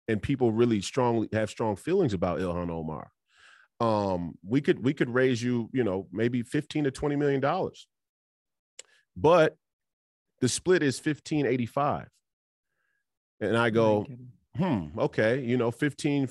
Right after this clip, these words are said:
Speaker 1: percent for you guys, that sounds like a pretty good handler middleman fee."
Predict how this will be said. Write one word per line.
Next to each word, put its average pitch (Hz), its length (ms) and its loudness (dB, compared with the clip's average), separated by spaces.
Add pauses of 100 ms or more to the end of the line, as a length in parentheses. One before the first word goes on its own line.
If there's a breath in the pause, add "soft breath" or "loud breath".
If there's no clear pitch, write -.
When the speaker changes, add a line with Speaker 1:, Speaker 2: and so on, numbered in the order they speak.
(120)
Speaker 1:
percent 139 320 0
for 127 100 -4
you 135 140 -2
guys, 143 260 2
that 123 120 -2
sounds 143 260 -4
like 120 140 -2
a 113 60 -4
pretty 120 260 -2
good 113 240 2
handler 113 520 0
middleman 110 520 0
fee." 113 340 -12